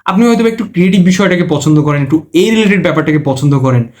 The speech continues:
তো আপনি just চিন্তা করে দেখেন, যদি আপনি একটা কমপ্লিট প্রিপারেশন নিতেন এই চারুকলার জন্যে for the day, from day one, তাহলে কি হতো? তাহলে কিন্তু আপনি দারুণ একটা অ্যাডমিশন টেস্টে পারফরমেন্স দিতে পারতেন। এই যে আপনি বিভিন্ন জায়গায় পড়াশোনা করতেছেন, পরীক্ষা দিচ্ছেন,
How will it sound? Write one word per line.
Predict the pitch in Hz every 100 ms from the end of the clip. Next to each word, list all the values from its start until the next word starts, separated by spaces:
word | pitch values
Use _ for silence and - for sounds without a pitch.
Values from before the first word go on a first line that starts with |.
| - _
তো | 175
আপনি | 185
just | 214 240 -
চিন্তা | 214 226
করে | 226 208
দেখেন, | 147 139 226
যদি | 180 175 196 240
আপনি | 160 185 262 285 - _ -
একটা | 151 196
কমপ্লিট | - 156 160 226 233
প্রিপারেশন | - 190 202 196 185
নিতেন | 147 160 135 101 -
এই | 127
চারুকলার | 127 143 165 175 175
জন্যে | 135 160 165 117 - _ _ -
for | 135
the | 143 127
day, | 147 156 151
from | 156 156 135
day | 123 151 156
one, | 139 160 131 92 - _ _
তাহলে | 147 190 185
কি | 233
হতো? | 226 - 113 - _ _ _ _
তাহলে | 139 160 185
কিন্তু | 190 208
আপনি | 190 196
দারুণ | 127 131 156 190
একটা | 208 202
অ্যাডমিশন | 180 156 170 185
টেস্টে | 180 196
পারফরমেন্স | 147 123 143 143 127
দিতে | 147
পারতেন। | 151 127 - 113 - _ _ _ _ _ -
এই | 190 208
যে | 233
আপনি | 226 226
বিভিন্ন | 180 180 202 202
জায়গায় | 202 208 208
পড়াশোনা | 147 175 185 196
করতেছেন, | 190 180 180 180 180 175
পরীক্ষা | 170 147 175 - 180
দিচ্ছেন, | 165 165 - 170 165